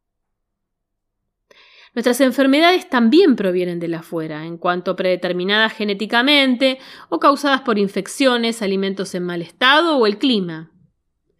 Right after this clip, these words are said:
Todas las recomendaciones acerca de cómo mejorar el funcionamiento de nuestros cuerpos y volverlos más saludables también provienen del afuera,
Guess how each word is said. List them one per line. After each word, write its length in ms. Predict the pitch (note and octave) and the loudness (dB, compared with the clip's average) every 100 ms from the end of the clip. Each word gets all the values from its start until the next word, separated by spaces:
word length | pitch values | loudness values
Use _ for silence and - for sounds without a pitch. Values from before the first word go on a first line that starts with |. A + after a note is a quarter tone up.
| _ _ - _ | _ _ -20 _
Todas 180 | - G4+ | 0 4
las 140 | G4 C4+ | 4 2
recomendaciones 800 | A#3 A3+ A3 A3 G#3 D4+ D4+ B3+ | 2 2 2 0 0 0 0 -2
acerca 420 | A3+ C4 C4+ B3 | -4 -4 -2 -2
de 220 | G3+ G3+ | -2 -4
cómo 320 | - F#4+ F4+ | -2 0 2
mejorar 460 | C4 G#3+ - G#3+ C4 | 0 0 -2 -2 -2
el 100 | C4+ | -4
funcionamiento 840 | C4 G#3 G3+ F#3+ F#3+ A#3 C4 B3 | -6 -8 -6 -6 -4 -2 -2 -2
de 80 | G3+ | -4
nuestros 340 | F3+ - F3+ | -6 -8 -12
cuerpos 600 | - C4 B3 G3+ F#3+ E3+ | -2 2 2 0 -8 -10
y 40 | F#3+ | -10
volverlos 460 | F3 G3 A3+ G#3+ | -6 -4 -2 -4
más 220 | F#3 A#3 | -4 -6
saludables 800 | A#3+ B3 C4+ A3+ D#3+ D3+ D#3+ F3+ | -6 -4 -2 -2 -4 -6 -8 -10
también 320 | - C4+ F4+ G4 | -8 -2 0 0
provienen 420 | C#4+ E4 F4+ G3 | 0 2 0 -2
del 140 | F3 | -4
afuera, 540 | D#3+ - D3+ C#3+ D#3+ | -8 -12 -14 -14 -16